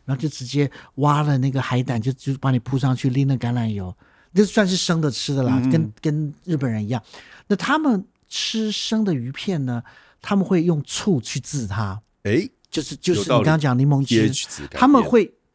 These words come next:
Speaker 1: 有的啦，有的做法会是醋跟白酒，
Speaker 2: 嗯。
Speaker 1: 各一半一半，然后用那个鱼，鱼生呢都切成很薄的薄片，然后铺平了，然后这调好的汁呢，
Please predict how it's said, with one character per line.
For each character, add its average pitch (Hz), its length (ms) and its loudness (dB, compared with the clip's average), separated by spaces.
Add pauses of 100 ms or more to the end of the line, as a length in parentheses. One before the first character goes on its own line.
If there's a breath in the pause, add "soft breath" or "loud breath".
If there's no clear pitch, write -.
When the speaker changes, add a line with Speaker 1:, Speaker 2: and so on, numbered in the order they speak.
(120)
Speaker 1:
有 165 280 6
的 151 140 0
啦， 143 160 2
有 143 80 0
的 147 80 4
做 226 160 4
法 156 140 4
会 170 100 2
是 160 220 0 (260 loud breath)
醋 202 320 0
跟 160 300 0
白 123 260 0
酒， 120 340 -6 (300)
Speaker 2:
嗯。 123 260 2 (200)
Speaker 1:
各 170 160 4
一 117 100 0
半 127 300 0
一 107 40 -4
半， 110 280 -4
然 120 120 -2
后 147 140 0
用 151 160 2
那 143 60 0
个 135 180 0 (720 loud breath)
鱼， 147 260 0 (260)
鱼 160 120 2
生 180 300 0
呢 165 80 2
都 165 180 0 (160)
切 - 180 -4
成 147 160 0
很 131 200 0
薄 120 220 0
的 117 80 -2
薄 110 180 -2
片， 110 320 -4 (320 soft breath)
然 135 160 -4
后 156 180 0
铺 - 180 -2
平 - 260 -4
了， 95 120 -6 (220 loud breath)
然 143 120 -2
后 147 60 -6
这 - 100 -6
调 135 220 -8
好 135 140 -2
的 113 120 -2
汁 131 260 -6
呢， 117 160 -4